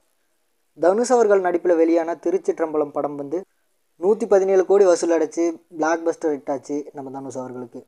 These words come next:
இப்ப release ஆன வாத்தி படம் வந்து இவருக்கு average மூவியா தான் போச்சு. இவருக்கு அடுத்ததா வெயிட்டிங்ல இருக்கிற படம் தாங்க Captain Miller. இந்த படத்தோட director யாருன்னு பார்த்தீங்கன்னா, அருள் மாதேஸ்வரன் அப்படின்றது தாங்க அவரோட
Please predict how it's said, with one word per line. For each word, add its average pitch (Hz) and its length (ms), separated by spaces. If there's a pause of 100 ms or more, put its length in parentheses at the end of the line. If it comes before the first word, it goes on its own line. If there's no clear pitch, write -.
(120)
இப்ப 160 280
release 240 340
ஆன 240 140
வாத்தி 202 340
படம் 185 240
வந்து 175 220
இவருக்கு 160 380 (380)
average 165 400
மூவியா 151 240
தான் 156 200
போச்சு. 139 240 (720)
இவருக்கு 196 240
அடுத்ததா 269 340
வெயிட்டிங்ல 233 340
இருக்கிற 190 180
படம் 175 200
தாங்க 175 240
Captain 160 400
Miller. 147 260
இந்த 143 160
படத்தோட 226 300 (120)
director 208 340
யாருன்னு 170 340
பார்த்தீங்கன்னா, 135 380 (1000)
அருள் 240 280
மாதேஸ்வரன் 190 640
அப்படின்றது 156 420
தாங்க 160 240
அவரோட 147 220